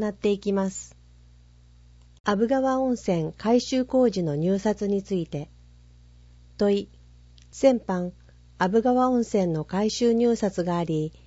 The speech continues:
市議会議員が関係している会社が落札、工事をしました。入札工事の公平・公正性は保たれていますか。答え。阿武川温泉改修工事の入札については、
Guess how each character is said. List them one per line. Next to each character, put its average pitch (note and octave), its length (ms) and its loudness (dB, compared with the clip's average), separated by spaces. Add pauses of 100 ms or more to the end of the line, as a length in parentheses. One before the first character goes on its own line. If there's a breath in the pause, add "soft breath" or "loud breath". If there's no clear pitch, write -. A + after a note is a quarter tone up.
(340 soft breath)
市 - 220 -6
議 G#3+ 120 -2
会 B3+ 300 4
議 B3+ 120 -4
員 B3+ 180 0
が E3+ 100 -4
関 F#3+ 240 -4
係 G3+ 240 0
し G3 80 -10
て G3 200 0
い F#3+ 40 0
る G3 80 -2
会 G3 240 0
社 G3 160 -4
が F#3+ 220 0 (220)
落 D#3+ 220 -8
札、 F#3 540 -4
工 B3+ 220 4
事 F#3 140 0
を E3+ 80 4
し - 140 -8
ま F3 140 -4
し - 140 -14
た。 D#3+ 180 -6 (1000)
入 C4 160 2
札 C#4 260 -4
工 C#4+ 240 0
事 G#3+ 160 0
の E3 300 -2 (300)
公 A#3 260 4
平・ G#3 480 0
公 A#3+ 200 2
正 B3 220 4
性 A#3 300 2
は A3 260 0 (120)
保 G#3 200 0
た C4 120 2
れ B3 120 2
て G3+ 120 0
い E3 120 0
ま F3+ 160 -2
す - 140 -14
か。 F#3 260 -8 (1160)
答 A3 340 0
え。 F#3+ 180 -4 (680)
阿 G3 80 2
武 A3+ 140 4
川 B3 300 4
温 B3+ 120 2
泉 E3+ 300 0
改 G#3 240 0
修 A#3+ 240 -2
工 B3 220 4
事 G#3 140 2
の E3 140 0
入 F#3 200 0
札 A3 280 -2
に G#3+ 160 2
つ A3 100 -2
い G3+ 120 2
て E3 120 0
は、 D#3 280 -2